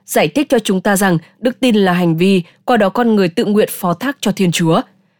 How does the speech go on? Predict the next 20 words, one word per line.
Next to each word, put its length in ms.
Trong 220
đức 160
tin 160
này, 260
Abraham 640
là 140
người 180
cha 220
vĩ 160
đại. 240
Khi 100
ông 240
chấp 180
nhận 240
rời 220
bỏ 180
quê 200
cha 240
đất 220
tổ 220